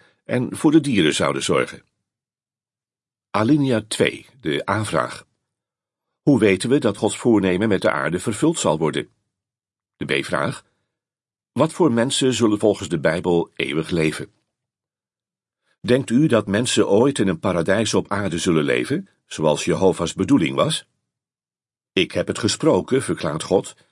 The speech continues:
"Ik zal het ook doen." Jesaja zesenveertig, vers negen tot elf. God zal zijn voornemen zeker vervullen. Hij zegt dat hij de aarde niet louter voor niets heeft geschapen,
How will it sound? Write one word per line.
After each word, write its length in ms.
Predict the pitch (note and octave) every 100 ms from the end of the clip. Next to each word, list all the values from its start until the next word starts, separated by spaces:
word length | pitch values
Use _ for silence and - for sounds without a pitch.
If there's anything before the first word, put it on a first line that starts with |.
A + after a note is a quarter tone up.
| _ _ _
"Ik 200 | E2 C#2+
zal 160 | F#2
het 120 | D#2+ -
ook 160 | C3
doen." 240 | G#2+ F#3 - _ _ _ _ _ _ _ _
Jesaja 500 | - C#2 D#2+ C#2+ D2
zesenveertig, 760 | D2 A2 - F2 - E2 - C#3
vers 220 | - C#2+
negen 400 | E2 D2 C2+ E2
tot 220 | F2+ E2
elf. 440 | - F2 D#2 - _ _ _ _ _ _ _ _ _ _
God 220 | - D3
zal 180 | - B2+
zijn 200 | A#2 G2
voornemen 640 | F2 C#3 B2+ A#2 G2+ E2+ C#2+
zeker 460 | G2 A2+ G#2+ C#2+
vervullen. 540 | - D#2 - E2 C#2 - _ _ _ _ _ _ _ _ _ _
Hij 220 | - C#2+
zegt 260 | - D#2+
dat 160 | - E2
hij 160 | E2 D#2+
de 100 | D#2+
aarde 380 | F#2 F2 E2+
niet 220 | E2 G2+ G2
louter 320 | G2 F#2+ F#2+
voor 180 | - F2
niets 220 | A#2 D#3+
heeft 200 | D3 C3
geschapen, 540 | A2+ - C#2 - D#3